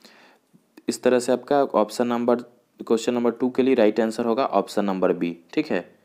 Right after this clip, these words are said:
विश्व पर्यावरण दिवस पाँच जून को मनाया जाता है, ना कि मार्च में। क्वेश्चन नंबर थर्ड है कि बहुजन हितात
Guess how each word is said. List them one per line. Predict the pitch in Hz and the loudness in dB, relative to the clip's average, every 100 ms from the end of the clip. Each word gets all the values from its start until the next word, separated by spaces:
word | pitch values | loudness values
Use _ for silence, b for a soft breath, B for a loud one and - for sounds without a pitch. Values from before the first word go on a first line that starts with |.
| b - | b -4
विश्व | 120 120 | -4 -2
पर्यावरण | 131 107 107 104 104 104 | -2 2 2 2 2 0
दिवस | 107 139 165 - _ _ _ | 0 0 0 -8 _ _ _
पाँच | 98 95 95 | -4 -2 -4
जून | 92 92 | -2 -2
को | 90 - | -2 -4
मनाया | 98 92 90 | -2 -2 0
जाता | 90 87 107 | -2 -2 -4
है, | |
ना | 107 87 | -4 -4
कि | - 117 | -2 -4
मार्च | 92 82 76 92 | -2 -4 -4 -6
में। | 87 78 B B B B | -6 -8 B B B B
क्वेश्चन | 120 120 135 | -4 0 -2
नंबर | 135 131 | 2 0
थर्ड | - - 139 | 0 0 2
है | 117 | 0
कि | 120 | -2
बहुजन | 104 110 110 127 156 | -2 -2 0 2 0
हितात | 135 123 101 104 - | 2 0 2 0 -2